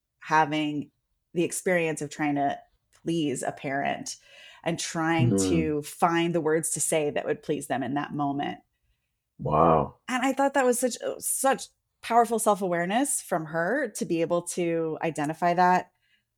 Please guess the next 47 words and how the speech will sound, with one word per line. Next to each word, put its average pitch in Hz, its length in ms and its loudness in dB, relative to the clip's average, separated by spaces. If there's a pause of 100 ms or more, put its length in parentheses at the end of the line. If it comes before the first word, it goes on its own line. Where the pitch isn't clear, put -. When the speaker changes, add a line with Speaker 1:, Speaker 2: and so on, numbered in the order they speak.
(840)
Speaker 1:
But 254 140 4
it 247 140 6
also 269 320 4
always, 233 340 2
also 220 300 0 (220)
always 277 300 2
comes 185 260 -6
back 151 360 -4
to 156 360 -4
something, 185 560 -4
some 208 160 -4
kind 202 180 -2
of 165 40 -2
experience 170 400 -4
that 147 100 -4
you've 147 120 -4
had. 147 240 -2 (280)
These 226 260 -2
behaviors 185 560 0
helped 247 380 -4
you 143 180 -2
in 165 160 -2
a 160 60 -2
situation. 165 760 -4 (400)
They're 185 160 0
not 262 220 -4 (160)
Speaker 2:
They're - 100 6
a - 20 6
Speaker 1:
bad. 247 120 6
Speaker 2:
mechanism. 78 560 2 (340)
Speaker 1:
<laughs> - 480 -8
They're 262 380 0 (420)
a 226 60 -2
whole, 277 420 4
like, 175 180 0
you're 226 200 0
a 277 60 -4
whole 254 240 0
person 240 440 -6
and 185 140 -6
you've 185 80 -8
had 196 160 -4
all 185 100 0
these 180 160 -2
experiences. 202 640 -4
So 175 120 -2
sometimes, 190 580 -4